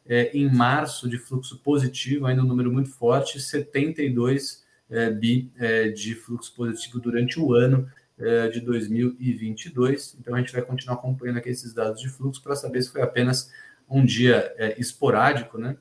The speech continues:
eh, de resgate, ou se de fato o investidor estrangeiro está perdendo apetite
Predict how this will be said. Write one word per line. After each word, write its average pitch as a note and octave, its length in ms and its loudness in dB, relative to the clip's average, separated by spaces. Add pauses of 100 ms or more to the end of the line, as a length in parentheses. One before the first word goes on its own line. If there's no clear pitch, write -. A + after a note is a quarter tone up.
(100)
eh, G#2+ 300 -4
de G#2+ 180 -6
resgate, A#2+ 640 -2
ou A#2 80 -4
se C3 120 -12
de B2 120 -8
fato A2 240 -6
o - 60 -14
investidor A2+ 280 -8
estrangeiro G#2 540 -2 (360)
está - 280 -4
perdendo A2 580 0
apetite - 640 -6